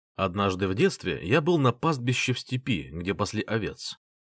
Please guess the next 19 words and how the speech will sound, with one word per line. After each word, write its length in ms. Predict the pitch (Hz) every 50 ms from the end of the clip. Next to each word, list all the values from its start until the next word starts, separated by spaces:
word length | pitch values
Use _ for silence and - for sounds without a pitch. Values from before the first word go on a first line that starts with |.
| _ _ _ -
И 100 | - 92
там 240 | - - 170 185 170
я 160 | 135 110 113
видел 260 | 117 127 123 117 113
животных, 520 | 110 107 117 113 131 185 190 - 104 95 -
приготовленных 720 | - 104 92 104 101 - 143 139 135 135 123 117 113 -
на 140 | 120 120 120
убой. 460 | 123 117 101 90 85 78 76 - - _ _ _ _ _ _ _ _ _ _ -
Взгляд 520 | 90 87 85 87 95 85 82 104 131 -
я 280 | - - 95 92 101 -
запомнил. 720 | 104 98 120 127 - 117 92 - - - - - - _ _ _ _ _ _ _ _ _ _ _ _ _ _ _ _ _ _ _ _ _ -
Так 180 | - 156 -
вот, 280 | 113 92 76 65 - - _ -
у 100 | - 101
этих 280 | 120 131 - 127 - -
офисных 480 | 156 131 - 117 107 - 107 107 - -
парней 340 | 117 113 117 123 120 113
и 140 | 107 - 117
девчонок 680 | 107 104 104 - - - 208 220 165 - - - -